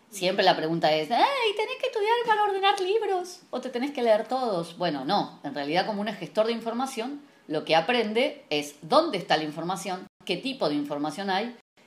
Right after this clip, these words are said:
y los tipos de usuario que tengo. No es lo mismo buscar la información a un nene de un jardín de infantes que buscar la información a un ministro,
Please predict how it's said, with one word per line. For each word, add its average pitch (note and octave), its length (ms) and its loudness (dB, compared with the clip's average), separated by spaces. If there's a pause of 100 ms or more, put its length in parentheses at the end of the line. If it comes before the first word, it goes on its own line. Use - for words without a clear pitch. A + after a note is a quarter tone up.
(120)
y F3+ 220 -8
los E3 160 -2
tipos F3+ 240 -6
de F3 60 0
usuario D#3+ 340 -2
que D3 120 -4
tengo. G3+ 260 0
No C#3+ 80 -4
es F#3 80 -4
lo F3+ 100 -4
mismo C#3 460 -6
buscar D#3 240 -2
la F3+ 60 -4
información F3 480 -4
a D3 40 -4
un D#3 120 -4
nene F3+ 260 -2
de F3 100 -2
un F3+ 120 -6
jardín F3+ 300 -2
de G3 80 -2
infantes F#3 520 -4
que E3 140 -6
buscar D3 360 0
la E3 60 0
información D#3 460 -4
a - 20 -6
un D#3 80 -6
ministro, D3+ 640 -4